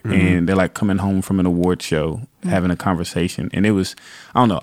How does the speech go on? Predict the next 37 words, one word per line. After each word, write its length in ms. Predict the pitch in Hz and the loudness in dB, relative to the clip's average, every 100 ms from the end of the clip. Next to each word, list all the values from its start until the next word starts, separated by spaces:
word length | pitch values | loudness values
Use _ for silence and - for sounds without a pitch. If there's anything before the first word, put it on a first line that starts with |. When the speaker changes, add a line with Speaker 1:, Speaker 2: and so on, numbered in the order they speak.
| - | 0
Speaker 2:
I 120 | 120 | 0
thought 240 | 127 117 | 4 2
that 100 | 101 | 2
there 100 | 95 | 0
was 120 | 98 - | -2 -2
something 380 | 107 92 90 90 | -4 -2 -2 2
really, 260 | 104 101 | 2 4
really 220 | 95 92 90 | 2 2 0
compelling. 560 | 82 78 87 90 85 | -2 0 0 0 -2
And 140 | 78 82 | -4 -2
obviously, 480 | 85 85 85 - 85 | -2 -2 -4 -4 -4
like, 340 | 82 - - _ - | -4 -8 -14 _ -8
you 80 | 82 | -6
know, 140 | 80 | -6
Zendaya 640 | 82 85 85 85 85 82 - | -4 -2 0 -2 -2 -4 -4
and, 440 | 85 82 82 90 - - - - - - | -6 -6 -8 -10 -12 -16 -18 -20 -18 -4
uh, 160 | 95 85 | -2 0
Mister 280 | 90 - | 0 -2
Washington 500 | 82 82 90 85 - | -2 -2 -2 -6 -6
did 160 | 87 82 | -6 -6
an 220 | 82 82 - | -6 -8 -6
amazing 560 | - 87 87 90 87 82 | -2 0 2 0 -2 -4
job, 460 | 85 82 80 80 - _ - | -4 -2 -4 -6 -12 _ -12
um, 540 | 92 80 80 92 107 - _ _ _ _ - | -8 -8 -8 -10 -14 -18 _ _ _ _ -6
carrying 240 | 98 87 | -2 0
it 100 | 82 | 0
out. 260 | 82 80 - _ _ | -2 -4 -6 _ _
Yeah, 240 | 95 87 87 - - | -2 -2 -4 -14 -6
maybe 220 | 98 95 | -2 2
that's, 340 | 92 92 - - - - - | 2 0 -4 -18 -20 -16 -6
if 140 | - | -2
I 60 | 98 | -2
could 160 | 101 98 | -2 0
throw 160 | 98 | 2
an 60 | 85 | 4
honorable 380 | 95 92 90 90 | 2 2 0 0
mention, 500 | 90 90 - 82 | 0 0 -2 -6